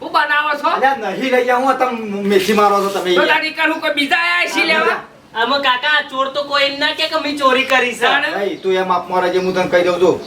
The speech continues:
Speaker 2: હું તારું બાઈક કાઢ્યું નહીં કે મારા બાઈક લોટ પડે જો. અઠવાડિયા દસ દાડા આખી
Speaker 1: એટલે મને
Speaker 2: ગાડી
Speaker 1: વેમ તો પડ્યો તો કે
Speaker 3: હા.
Speaker 1: બે બાઈક ફરને આલી દીધો.
Speaker 2: અલે પણ હું કશું તારા પૈસા માગ્યો તો અને નહીં હું તારું બાઈક લઈ જઉં, તું ખોટું મારા ઉપર ધકેલી.
Speaker 1: બાઈક તી લીધું છે, તી લીધું છે, તી લીધું છે.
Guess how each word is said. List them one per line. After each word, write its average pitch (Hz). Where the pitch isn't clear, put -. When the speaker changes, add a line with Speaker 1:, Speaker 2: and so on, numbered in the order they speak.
Speaker 2:
હું 180
તારું 180
બાઈક 180
કાઢ્યું 180
નહીં 226
કે 202
મારા 190
બાઈક 180
લોટ 165
પડે 170
જો. 170
અઠવાડિયા 180
દસ 185
દાડા 190
આખી 185
Speaker 1:
એટલે 415
મને 403
Speaker 2:
ગાડી 247
Speaker 1:
વેમ 277
તો 330
પડ્યો 294
તો 330
કે 311
Speaker 3:
હા. 277
Speaker 1:
બે 285
બાઈક 285
ફરને 262
આલી 269
દીધો. 277
Speaker 2:
અલે 240
પણ 254
હું 240
કશું 233
તારા 233
પૈસા 226
માગ્યો 220
તો 254
અને 233
નહીં 220
હું 240
તારું 233
બાઈક 214
લઈ 214
જઉં, 233
તું -
ખોટું 214
મારા 208
ઉપર 220
ધકેલી. 196
Speaker 1:
બાઈક 339
તી 359
લીધું 349
છે, 359
તી 339
લીધું 311
છે, 311
તી 370
લીધું 320
છે. 226